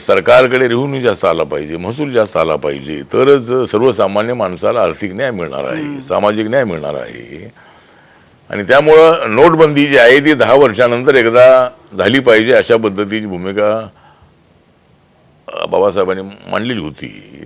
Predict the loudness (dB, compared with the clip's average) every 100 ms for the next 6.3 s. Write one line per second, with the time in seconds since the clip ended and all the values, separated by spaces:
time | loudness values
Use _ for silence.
0 | -16 -16 -14 -10 -10 -8 -10 -10 -14 -10
1 | -8 -8 -6 -6 -4 -2 -2 -4 -8 -6
2 | -6 -6 -14 -14 -14 -18 _ _ _ _
3 | _ _ _ _ -12 -10 -8 -2 -2 -2
4 | -4 -4 -4 -2 0 0 0 0 0 -2
5 | -2 -6 -4 -6 -8 -6 -8 -8 -8 -8
6 | -8 -8